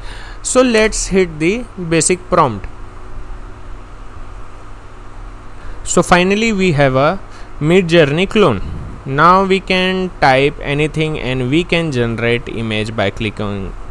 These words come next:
by clicking on this button. Okay, and whenever we have to change anything to, uh, our Midjourney A I, we will type here and we can modify it.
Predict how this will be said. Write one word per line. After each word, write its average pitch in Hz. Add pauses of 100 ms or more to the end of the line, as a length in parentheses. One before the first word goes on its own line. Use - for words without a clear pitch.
(120)
by 104
clicking 117
on 98
this 98
button. 82 (180)
Okay, - (680)
and 190
whenever 220
we 240
have 220
to 233
change 180
anything 156
to, 139 (500)
uh, 104
our 113
Midjourney 170
A 190
I, 220 (800)
we 175
will 208
type 143
here 147 (1200)
and 160
we 170
can 165
modify 131
it. 73